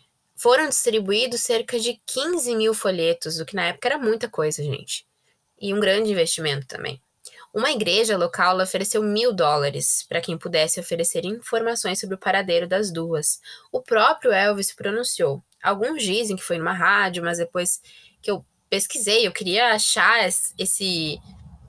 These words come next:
esse áudio do, do Elvis na rádio,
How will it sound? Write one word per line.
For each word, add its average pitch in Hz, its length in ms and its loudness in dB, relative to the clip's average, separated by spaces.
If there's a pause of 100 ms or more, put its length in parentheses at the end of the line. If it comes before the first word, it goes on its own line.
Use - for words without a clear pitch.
(300)
esse 185 560 -2
áudio 190 440 4
do, 156 320 0
do 160 140 2
Elvis 180 380 2
na 175 120 0
rádio, 175 600 2